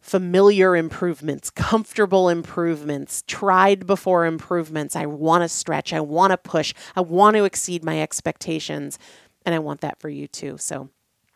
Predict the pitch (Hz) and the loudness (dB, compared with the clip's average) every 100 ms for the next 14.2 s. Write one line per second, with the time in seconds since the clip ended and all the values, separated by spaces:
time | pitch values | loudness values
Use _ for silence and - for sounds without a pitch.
0 | _ - 190 165 170 - 160 151 147 147 | _ -12 -6 -2 -2 -2 -4 -6 -8 -8
1 | 147 147 147 147 139 147 147 156 143 151 | -6 -8 -10 -8 -8 -10 -12 -12 -12 -12
2 | - 151 - - 147 143 - 143 143 139 | -14 -14 -14 -12 -10 -10 -12 -10 -8 -8
3 | 139 _ _ _ _ _ 165 151 - 160 | -12 _ _ _ _ _ -8 -6 -6 -8
4 | 151 147 - 190 185 180 180 - 151 185 | -8 -10 -8 -6 -4 -2 -4 -6 -4 0
5 | 170 165 160 165 - 156 147 - 147 156 | 2 0 -4 -8 -8 -6 -8 -8 -10 -8
6 | - 151 147 147 147 143 _ _ _ _ | -8 -6 -6 -4 -6 -8 _ _ _ _
7 | - 160 151 139 - 170 190 233 254 262 | -4 -4 -4 -10 -10 -6 -4 -4 -4 -6
8 | _ _ _ - 170 156 151 - 151 151 | _ _ _ -14 -12 -12 -16 -16 -10 -10
9 | - 165 170 160 156 190 - - 156 147 | -4 -2 -2 0 -2 -2 -4 -10 -8 -10
10 | 139 - 143 139 143 - 143 165 147 - | -12 -14 -12 -10 -10 -12 -10 -8 -10 -12
11 | 208 165 147 151 151 - 170 156 147 143 | -10 -8 -6 -6 -8 -6 -8 -4 -4 -4
12 | 143 147 _ - 151 143 - 196 180 170 | -6 -8 _ -10 -8 -8 -6 0 2 2
13 | 156 151 156 160 156 160 160 156 151 143 | -2 -4 -4 -2 -4 -6 -4 -2 -2 -4
14 | 143 | -8